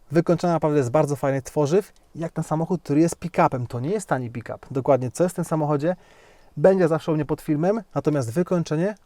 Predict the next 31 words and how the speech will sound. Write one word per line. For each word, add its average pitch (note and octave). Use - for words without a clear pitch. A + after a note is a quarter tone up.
naprawdę C#3+
jest C#3+
na C3+
fajnym C#3
poziomie. B2
W C3
górnej G3
części F#3+
elegancka D#3
skórka B2+
z -
przeszyciem, F#3
również C#3
trzy -
małe E3+
schoweczki, E3+
a C#3+
także D3
w -
części D3
centralnej F#3
widzimy B2
nawiewy F3
sterowane C#3+
w -
wielu D#3+
płaszczyznach F3+
oraz E3+
znowu C3+
element C#3
skórzany F3+